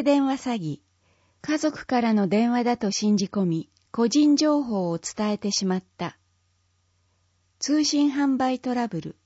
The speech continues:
お試し価格で購入したら定期購入だった。架空請求。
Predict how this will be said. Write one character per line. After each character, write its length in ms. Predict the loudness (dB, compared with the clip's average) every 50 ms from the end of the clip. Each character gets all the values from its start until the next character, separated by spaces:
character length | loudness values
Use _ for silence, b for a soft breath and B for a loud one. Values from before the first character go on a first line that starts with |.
| _ _ _ _ _ _ _ _ _ _ _ _
お 100 | -8 -2
試 320 | 0 2 2 4 2 2
し 140 | 0 -4 -6
価 160 | -6 -8 -6
格 480 | -4 -6 -8 -8 _ -10 -8 -8 -8 -10 _ _ -4
で 140 | -4 -4 -2
購 280 | 2 2 4 4 6
入 220 | 4 4 4 4 2
し 100 | -2 -2
た 160 | -4 -4 -4
ら 200 | -4 -6 -8 -12 _ _ _ _
定 240 | 0 2 2 2 2
期 120 | -2 -6
購 300 | -4 0 2 2 4 4
入 220 | 4 4 2 2
だ 120 | 0 -2 -6
っ 60 | -8 _ _ _
た。 160 | -12 -12 -12 _ _ _ _ _ _ _ _ _ _ _ _ _ _ _ _ _ _ _ _ _ _ _ _
架 160 | -8 -8 -8
空 220 | -4 -2 0 0 0
請 340 | 0 0 0 2 2 2
求。 380 | 0 -4 -6 -4 -4 -4 -6 -10